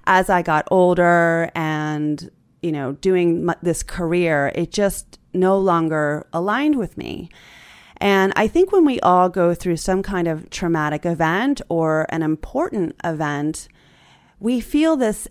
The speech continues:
innate desire to share it with the world on, you know, how do we do it? I love behind the scenes because if I'm gonna give you the behind the scenes of my life and how I divorced and all the bits and pieces, suddenly what? That's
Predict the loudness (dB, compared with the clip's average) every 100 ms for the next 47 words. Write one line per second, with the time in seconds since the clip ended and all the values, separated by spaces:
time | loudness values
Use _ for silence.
0 | -4 0 2 2 0 -2 -4 0 2 2
1 | 2 0 -2 -8 -10 -16 _ -10 -2 2
2 | 2 0 0 0 0 -2 -4 -4 -4 -4
3 | -4 -6 -8 _ _ -2 0 0 0 0
4 | -2 -4 -6 -4 -4 -8 -6 -4 -2 -4
5 | -4 -6 -6 -10 _ _ _ _ _ 0
6 | 0 2 2 2 2 0 -4 -14 _ _
7 | -4 -2 0 -2 -4 -4 -6 -6 -4 -2
8 | -2 -4 -6 -6 -2 0 0 -2 -8 _
9 | _ -14 -10 -4 0 0 0 0 -2 -2
10 | -6 -6 -2 -2 -2 -4 -4 -4 -4 -2
11 | -2 -4 -6 -10 -6 -4 -2 -4 -6 -6
12 | -4 -4 -4 -8 -6 -2 -2 -2 -4 -8
13 | -10 -8 -8 -8 -8 -8 -8 -6 -4 -2
14 | -2 -2 -2 -4 -4 -6 -6